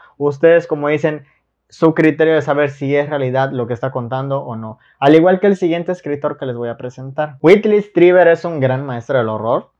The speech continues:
Creo que todo el mundo sabe eso. Nos ha demostrado que con El Ansia es un gran escritor de terror con vampiros muy diferentes. Pero en esta ocasión se metió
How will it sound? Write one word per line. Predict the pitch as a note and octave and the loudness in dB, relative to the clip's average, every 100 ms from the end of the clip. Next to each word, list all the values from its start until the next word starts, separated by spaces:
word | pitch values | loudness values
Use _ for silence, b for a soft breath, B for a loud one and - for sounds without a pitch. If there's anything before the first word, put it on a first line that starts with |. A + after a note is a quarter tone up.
| _ | _
Creo | C3 B2 | -8 -8
que | A#2+ A#2 A2 | -6 -8 -8
todo | - B2 | -2 -2
el | A#2+ | -2
mundo | A#2 | -6
sabe | A2+ A2 A2 | -6 -6 -8
eso. | G#2 E3+ G#3 b b - | -6 -6 -6 b b -8
Nos | C3+ C#3+ C#3 | -4 -4 0
ha | D#3+ E3+ | 0 2
demostrado | F3+ F#3+ C#3+ D#3 D3+ D#3+ | 2 0 -2 -2 0 -2
que | D3 | -4
con | C#3+ B2+ | -4 -4
El | A#2+ | -2
Ansia | C3 D3 D#3 D#3 D3+ - - | -2 -4 -4 -2 -2 -6 -2
es | C3 B2+ C3 B2+ | 0 0 -2 -6
un | B2+ B2+ | -10 -4
gran | B2 B2 A#2+ A#2+ | -2 0 -2 -8
escritor | A2+ A2+ A2 C3+ D3 F3 | -10 -10 -2 2 2 2
de | A2+ | -4
terror | A2+ A2 A2+ B2 | -6 -8 -10 -10
con | A#2+ | -12
vampiros | A2 G#2+ A#2+ C3+ B2+ A2+ | -12 -14 -4 -2 -2 -4
muy | A#2+ | -10
diferentes. | A#2 A2+ A#2+ C3 E3 E3+ b b b | -10 -10 -10 -6 -6 -6 b b b
Pero | F#3+ G3 | 2 4
en | |
esta | G3+ A3 | 4 2
ocasión | G3+ F3 - F3 | 2 0 0 -2
se | F3+ | -2
metió | E3 C#3 C#3 D3+ D#3 - | -2 -2 -2 0 0 -2